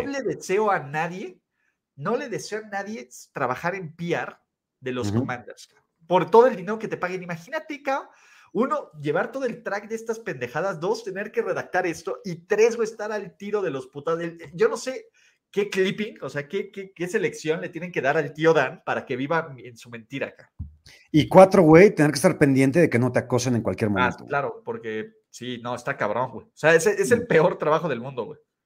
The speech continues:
Speaker 2: Cien por ciento, güey. Eh... es que tengo una relación amor-odio muy cabrón en este pedo, güey. Me están zurrando y tocando los huevos los Thursday Night Football,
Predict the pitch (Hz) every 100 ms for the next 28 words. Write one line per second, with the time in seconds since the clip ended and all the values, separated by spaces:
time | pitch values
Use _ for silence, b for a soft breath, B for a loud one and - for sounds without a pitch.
0 | _ - 131 127 117 101 80 - _ _
1 | b b b b b - - 151 147 151
2 | 156 156 156 156 160 147 - _ _ _
3 | _ - - - _ _ _ _ _ _
4 | _ _ _ _ _ _ _ _ _ _
5 | - _ _ _ 180 175 208 208 202 202
6 | 180 143 147 160 156 160 160 151 151 151
7 | 143 135 135 131 120 - 95 87 - -
8 | - b b b - 160 160 214 233 -
9 | - 165 156 165 180 175 139 151 156 139
10 | 110 139 143 117 139 127 123 117 135 120
11 | 143 165